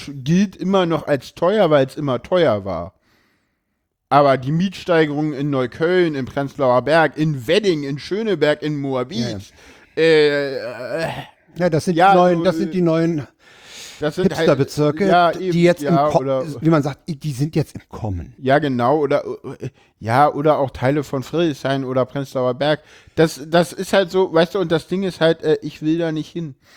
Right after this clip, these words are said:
Speaker 2: Ich
Speaker 1: Weil
Speaker 2: sag
Speaker 1: das
Speaker 2: jetzt
Speaker 1: ist mir, das ist mir wieder zu hipster-esk. Also gu-, guck dir mal, also ich würde gerne, wenn ich's mir aussuchen könnte und wie gesagt, kommt Zeit, kommt Rat und man kriegt sowas ja vielleicht hin,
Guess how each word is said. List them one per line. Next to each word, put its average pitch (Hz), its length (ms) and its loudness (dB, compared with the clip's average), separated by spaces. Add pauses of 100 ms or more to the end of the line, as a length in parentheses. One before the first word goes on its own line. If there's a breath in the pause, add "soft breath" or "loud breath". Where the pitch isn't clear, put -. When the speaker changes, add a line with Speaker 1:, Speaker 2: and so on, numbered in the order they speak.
(180 soft breath)
Speaker 2:
Ich 160 100 0
Speaker 1:
Weil 151 140 6
Speaker 2:
sag 156 100 0
Speaker 1:
das 160 160 4
Speaker 2:
jetzt - 80 -10
Speaker 1:
ist - 160 -10
mir, 175 300 6
das 165 220 0
ist 180 220 -12
mir 180 100 0
wieder 170 220 2
zu - 160 -6
hipster-esk. 165 680 -2
Also 143 280 -2 (340 loud breath)
gu-, 151 180 -8
guck 170 220 -4
dir 202 140 2
mal, 185 180 4
also 147 160 2
ich - 260 -4
würde 180 220 2
gerne, 156 460 2
wenn 127 140 0
ich's 113 180 -8
mir 110 120 -6
aussuchen 135 460 -2
könnte 139 380 -6
und 113 340 -6 (480 soft breath)
wie 120 120 -6
gesagt, 123 360 2
kommt 120 220 -6
Zeit, 139 240 -2
kommt 107 200 -8
Rat 135 320 4
und 117 160 -6
man 120 120 -4
kriegt - 320 -8
sowas 120 260 -2
ja 113 80 -4
vielleicht 107 560 -4
hin, 143 300 -6